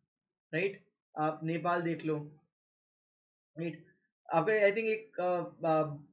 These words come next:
भूटान है, भूटान तो अपना ही है। मेरे को तो बहुत लगता है भूटान जो है वो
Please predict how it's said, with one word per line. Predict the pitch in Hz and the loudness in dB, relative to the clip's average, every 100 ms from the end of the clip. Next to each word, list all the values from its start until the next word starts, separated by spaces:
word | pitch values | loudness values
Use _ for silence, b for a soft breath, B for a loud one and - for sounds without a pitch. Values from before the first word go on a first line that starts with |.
| 160 | -10
भूटान | 143 165 220 226 | -4 0 0 0
है, | 226 269 | 0 -4
भूटान | 214 208 226 | -6 -4 -4
तो | 226 | -2
अपना | 220 220 | -4 -2
ही | 233 | -4
है। | 226 220 - - _ _ _ _ _ _ 165 | -4 -8 -12 -20 _ _ _ _ _ _ -10
मेरे | 175 | -4
को | |
तो | 202 | -2
बहुत | 180 185 | 0 2
लगता | 196 190 | 0 0
है | 208 | -2
भूटान | 180 160 165 190 196 | -2 -4 0 0 2
जो | 196 | 2
है | 190 | 2
वो | 190 190 190 185 - | 2 0 0 -2 -12